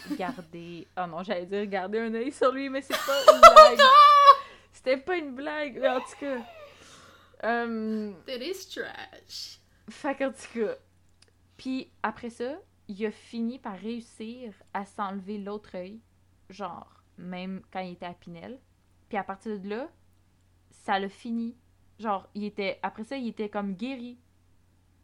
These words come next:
Speaker 2: Genre, c'est fou, là. Comme, moi, je me disais,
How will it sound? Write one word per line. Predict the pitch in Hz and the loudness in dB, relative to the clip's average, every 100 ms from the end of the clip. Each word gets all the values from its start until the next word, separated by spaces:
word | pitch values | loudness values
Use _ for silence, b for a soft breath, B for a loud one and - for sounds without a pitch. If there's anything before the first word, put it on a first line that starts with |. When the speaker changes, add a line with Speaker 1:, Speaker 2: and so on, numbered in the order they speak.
| _ _ _ - | _ _ _ -10
Speaker 2:
Genre, | 220 220 | -8 -8
c'est | - 226 | -10 -12
fou, | - 370 | -10 -10
là. | 330 294 294 - _ _ _ - | -8 -10 -14 -20 _ _ _ -10
Comme, | 240 220 - | -8 -6 -8
moi, | 254 | -10
je | 269 | -8
me | 233 | -10
disais, | 196 180 254 | -10 -12 -14